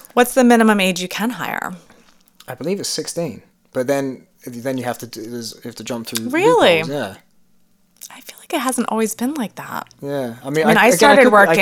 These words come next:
Speaker 1: working
Speaker 2: be wrong, but that, that's,
Speaker 1: Hmm.
Speaker 2: that we just didn't go through with it 'cause it was like, it was too much hassle.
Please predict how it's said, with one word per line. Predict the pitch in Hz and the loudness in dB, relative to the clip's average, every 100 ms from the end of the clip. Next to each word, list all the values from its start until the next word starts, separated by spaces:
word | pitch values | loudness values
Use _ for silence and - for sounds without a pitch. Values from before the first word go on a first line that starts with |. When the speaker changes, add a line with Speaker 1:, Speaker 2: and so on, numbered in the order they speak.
| 190 | 4
Speaker 1:
working | 185 | 2
Speaker 2:
be | |
wrong, | 220 147 156 180 - _ _ | 2 2 0 -4 -14 _ _
but | - 127 127 | -4 -2 -2
that, | 135 95 - - | -6 -6 -10 -4
that's, | 139 254 247 180 - | -4 0 -2 -2 -8
Speaker 1:
Hmm. | - | -6
Speaker 2:
that | 143 | -6
we | 143 147 | -4 -6
just | 147 - | -8 -8
didn't | 147 | -6
go | 120 123 | -4 -4
through | - 196 | -2 -2
with | 104 | -2
it | 92 | -10
'cause | - | -14
it | |
was | 113 | -12
like, | 113 | -10
it | |
was | 117 | -10
too | - | -12
much | 139 120 | -12 -12
hassle. | 160 - - | -12 -14 -16